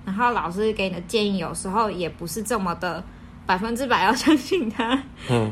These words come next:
Speaker 1: 然后他的建议又很主观，所以你必须抗压性也要够。对，就是蛮，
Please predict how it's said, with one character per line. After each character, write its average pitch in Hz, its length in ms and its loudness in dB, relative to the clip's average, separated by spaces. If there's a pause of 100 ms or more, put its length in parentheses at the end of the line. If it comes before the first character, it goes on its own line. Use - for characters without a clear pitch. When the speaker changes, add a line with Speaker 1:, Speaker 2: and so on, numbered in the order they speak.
Speaker 1:
然 220 140 -2
后 294 180 4
他 311 180 4
的 285 120 2
建 262 260 2
议 262 40 2
又 254 100 2
很 190 240 -4
主 - 260 -10
观， 190 240 -2
所 262 140 -2
以 220 100 0 (240)
你 190 140 -6
必 226 140 0
须 214 320 2
抗 196 280 -4
压 170 160 0
性 170 200 -6
也 143 80 -8
要 143 100 -10 (140)
够。 - 160 -8 (1300)
对， 117 240 -8 (480)
就 233 100 -4
是 220 680 2 (320)
蛮， 202 340 -4